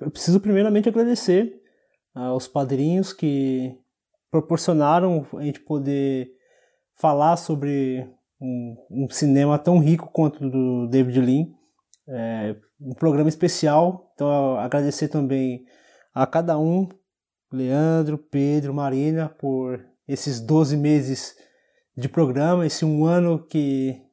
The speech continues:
cara, foi maravilhoso, uma aprendizagem, assim, que eu não, não aprenderia cinema de outra maneira que não, que não fosse com vocês. E não só cinema, mas vida também, né? Tipo,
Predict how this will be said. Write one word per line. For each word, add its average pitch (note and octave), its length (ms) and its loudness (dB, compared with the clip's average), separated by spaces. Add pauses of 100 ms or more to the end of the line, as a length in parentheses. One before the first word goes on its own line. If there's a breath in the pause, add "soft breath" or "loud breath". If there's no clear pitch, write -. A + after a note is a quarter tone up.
(320)
cara, D3+ 220 2
foi D3+ 160 -2
maravilhoso, D3+ 640 2
uma D3 260 0
aprendizagem, D3+ 920 -2 (580 soft breath)
assim, C3+ 720 -2 (520)
que - 80 -2
eu F3+ 60 0
não, F3+ 220 2
não E3+ 100 2
aprenderia F3 440 2
cinema E3+ 580 -2 (520)
de D3+ 140 -4
outra D#3+ 200 0
maneira D#3 400 2
que D#3+ 120 -4
não, D#3 80 0 (200)
que D3+ 100 -4
não D#3 100 2
fosse D3+ 260 -2
com D#3 120 0
vocês. D3+ 580 0 (680)
E C#3+ 60 -4
não G3+ 120 2
só G#3 460 2 (380)
cinema, F3 500 2
mas C3+ 220 -2
vida D#3 340 2
também, B2+ 360 -2
né? C3+ 140 -2
Tipo, - 220 -20